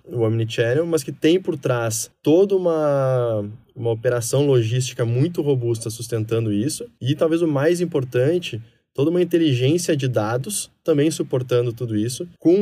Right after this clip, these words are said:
o objetivo maior de criar experiências cada vez mais personalizadas pra cada cliente. Então, ah, o, o Igor, o Caleb, a Maria Rosa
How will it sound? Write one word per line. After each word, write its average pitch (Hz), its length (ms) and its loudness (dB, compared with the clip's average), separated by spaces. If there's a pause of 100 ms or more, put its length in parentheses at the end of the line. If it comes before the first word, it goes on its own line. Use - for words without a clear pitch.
(280)
o 202 60 4
objetivo 185 580 0
maior 160 380 2
de 170 120 -10
criar 156 540 0
experiências 165 600 -2
cada 156 200 0
vez 165 280 0
mais 165 320 -2
personalizadas 156 800 0
pra 147 160 -6
cada 151 180 0
cliente. 104 540 -6
Então, 139 400 0
ah, 110 160 -4
o, 104 500 -2
o 123 80 0
Igor, 123 340 2
o 104 280 0
Caleb, 110 500 -2 (100)
a 113 60 -8
Maria 113 220 0
Rosa 127 500 2